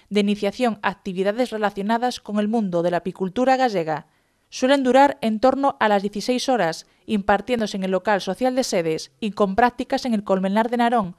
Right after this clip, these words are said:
con un mínimo de quince personas para llevarlo a cabo. La convocatoria,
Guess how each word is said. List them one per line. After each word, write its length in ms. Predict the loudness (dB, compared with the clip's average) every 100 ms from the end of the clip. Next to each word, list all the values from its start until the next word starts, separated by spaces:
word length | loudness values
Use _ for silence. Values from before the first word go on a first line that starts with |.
| _ _ _
con 180 | -2 0
un 80 | 0
mínimo 340 | -2 0 0
de 140 | 0 -2
quince 280 | -4 -4
personas 540 | -4 -2 -2 -2 -2 -2
para 240 | 0 0
llevarlo 340 | 2 2 4 2
a 40 |
cabo. 380 | 2 0 -2 -6 _ _ _ _
La 160 | -2 0
convocatoria, 800 | 2 2 2 4 4 2 -4